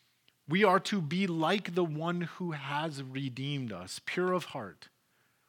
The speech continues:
devoted to the things that he is devoted to, single-minded in our pursuit of what pleases God, like Gabe was saying, obedient in our actions,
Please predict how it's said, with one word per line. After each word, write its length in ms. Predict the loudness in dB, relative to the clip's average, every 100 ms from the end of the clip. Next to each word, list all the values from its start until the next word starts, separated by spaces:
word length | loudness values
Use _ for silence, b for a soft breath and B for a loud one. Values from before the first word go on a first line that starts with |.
| _ _ _ _ _ _ _
devoted 880 | -2 -2 0 2 2 2 0 -2 -10 _ _ _ _ _ _ -4
to 100 | -2
the 120 | -2
things 440 | -2 -2 -2 -2
that 140 | -4 -6
he 300 | -8 -4 -2
is 120 | -4
devoted 480 | -6 -10 -10 -12 -14
to, 220 | -20 -20 _ _ b b b b b b
single-minded 1200 | -8 2 2 6 6 6 6 4 2 -2 -4 -8 -8
in 140 | -4
our 140 | -2 -2
pursuit 500 | -4 -4 2 2 2
of 180 | -4
what 160 | -8 -8
pleases 440 | -4 -4 -2 -4
God, 340 | -2 0 0 -2
like 220 | -6 -6
Gabe 340 | -4 -2 -4
was 100 | -6
saying, 420 | -10 -10 -12 -14 -18 _ B B B B B 0
obedient 640 | 0 2 0 2 0 0
in 160 | -2 0
our 160 | 0
actions, 680 | 2 0 2 0 -2 -4 -12